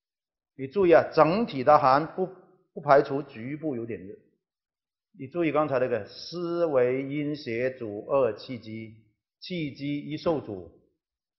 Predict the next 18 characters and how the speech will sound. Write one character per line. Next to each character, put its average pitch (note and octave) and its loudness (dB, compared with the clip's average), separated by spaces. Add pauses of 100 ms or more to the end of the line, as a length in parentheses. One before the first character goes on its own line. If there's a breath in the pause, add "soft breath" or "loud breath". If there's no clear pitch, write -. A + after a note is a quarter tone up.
(140)
气 E3+ -6
停 B2+ -8
留 B2+ -4
在 C3 2
局 G#2 -12
部， A#2+ -10
局 A#2+ -12
部 D3 -6
的 G#2+ -4
气 C3 -12
多 G#2+ -6
了， G2 -8 (280)
气 D3+ -8
郁 B2 -10
可 A2+ -8
以 A2 -6
化 G#2 -6
热。 - -10